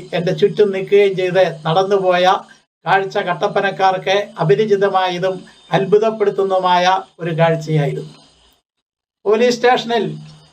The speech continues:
പീഡനങ്ങൾ പലതും നടന്നു. പ്രധാനമായി നടന്നൊരു പീഡനം, വൈകിട്ട് ആറ് മണിക്ക് ഒരു പെട്ടിയുടെ കാലിൽ ഇടത് കൈയും അടുത്ത കാലിൽ ഇടത് കാലും ബലങ്ങിട്ട്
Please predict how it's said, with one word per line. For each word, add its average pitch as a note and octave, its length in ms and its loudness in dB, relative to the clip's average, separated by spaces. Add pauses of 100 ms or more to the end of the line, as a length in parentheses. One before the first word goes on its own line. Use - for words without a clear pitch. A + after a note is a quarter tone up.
(300)
പീഡനങ്ങൾ A#3+ 560 2 (640)
പലതും G#3 420 2
നടന്നു. E3+ 320 -2 (960)
പ്രധാനമായി G#3+ 720 0
നടന്നൊരു G#3 400 2
പീഡനം, G3 380 2 (760)
വൈകിട്ട് G#3+ 460 2
ആറ് A3 200 0
മണിക്ക് G#3+ 360 2 (800)
ഒരു G#3 200 2
പെട്ടിയുടെ G#3 480 0 (100)
കാലിൽ G#3+ 340 2 (580)
ഇടത് G#3+ 320 0
കൈയും G#3 320 2 (600)
അടുത്ത G#3+ 300 0 (140)
കാലിൽ G#3 320 2 (320)
ഇടത് G#3+ 200 2 (100)
കാലും G3 300 0 (320)
ബലങ്ങിട്ട് F#3+ 580 0